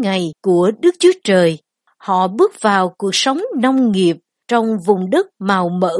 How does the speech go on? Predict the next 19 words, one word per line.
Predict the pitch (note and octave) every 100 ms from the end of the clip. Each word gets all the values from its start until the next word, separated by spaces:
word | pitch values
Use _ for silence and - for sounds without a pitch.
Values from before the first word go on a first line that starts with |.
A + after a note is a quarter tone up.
| E4 F#4+
Chúa | - E4 F4
ban. | A3+ A3+ A3+ F#3 _ _ _ _ _ _ -
Dân | A3+ A3
Chúa | - C4 D#4 A4+
bắt | E4 F4+
đầu | A#3 G#3 F#3+ F#3+ D#3+
dùng | G3+ F#3+
sức | F#3 - G4
lao | C4 C4+
động | A#3 F#3 D#3+ E3 E3
của | F#3 F#3
chính | C#4+ D4+ A#4+
mình | A3 F#3 E3 - _
để | F3+ A3+ -
hưởng | F#3 F3+ D#4 B4
được | G#3 F#3 F3+
nông | A#3+ C#4
sản | - A3+ D3 G#3 G4 _
và | F3+ G3+ G3